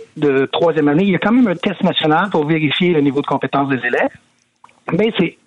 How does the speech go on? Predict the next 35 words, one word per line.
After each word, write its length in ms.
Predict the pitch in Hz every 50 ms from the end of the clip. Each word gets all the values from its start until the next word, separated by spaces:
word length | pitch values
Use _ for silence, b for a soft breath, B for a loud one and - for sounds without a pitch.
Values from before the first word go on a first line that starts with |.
| _ _ - - _ -
surtout 320 | - 277 320 294 - 349 349
pour 220 | - 214 175 160
vérifier 420 | 160 190 185 180 175 - - 254
justement 380 | 262 202 - - - 151 180 220
si 100 | - -
les 140 | 165 151 147
enseignants 320 | 143 131 - 147 151 185
ont 40 | 175
fait 140 | - 170 160
un 60 | 139
bon 180 | 127 151 151 147
travail 420 | - 147 135 127 139 151 190 214 - B B B B B B B
et 80 | -
aussi 160 | 165 - -
pour 160 | 214 - 233 -
savoir 320 | - 160 156 170 175 170 -
si 80 | - 151
certaines 460 | - 160 156 - 165 160 156 131 135
écoles, 440 | 147 143 - - 151 160 160 165 175 B B B B B B B -
euh, 120 | 117 123 135 -
offrent, 320 | 151 160 147 - - -
euh, 220 | 131 127 123 113 110
bon, 260 | 117 123 113 113 110 _ _ b b b b b
le 120 | - 127 135
niveau 260 | 139 151 151 151 156
d'éducation 800 | 147 147 143 - - 156 131 123 - - 151 156 160 151 147 156
nécessaire 720 | 139 156 165 151 - - 147 131 - 139 143 147 180 165
au 80 | 151 139
niveau 220 | 139 139 127 135
national. 560 | 131 135 135 - - 127 120 113 120 131 151 170
Donc, 160 | 139 127 -
c'est 80 | - 147
plus 180 | - 190 - -
une 100 | 160 139
évaluation, 640 | 135 131 139 131 139 135 - - - 151 147 147 143